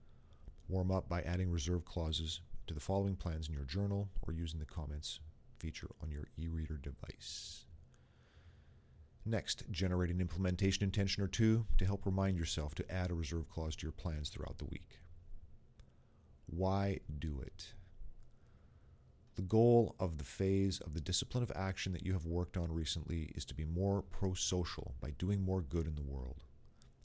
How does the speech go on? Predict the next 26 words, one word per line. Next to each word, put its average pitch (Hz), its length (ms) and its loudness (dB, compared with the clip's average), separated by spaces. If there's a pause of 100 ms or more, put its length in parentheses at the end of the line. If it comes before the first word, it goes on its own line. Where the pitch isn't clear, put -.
However, 87 320 2 (320)
the 80 80 -4
results 95 460 0
of 104 60 0
your 110 180 0
actions 87 520 -2
are 82 120 -4
not 82 300 -2
under 90 180 0
your 80 140 0
complete - 360 -6
control, 95 640 0
just - 240 -2
like 92 120 -2
other 87 220 0
externals. 71 640 -8 (800)
This - 200 -4
week's 90 220 2
exercise 85 600 0
is 76 100 0
meant 82 200 0
to 78 80 -4
help 92 240 -2
take 101 200 0
the 87 80 -4
sting 82 560 0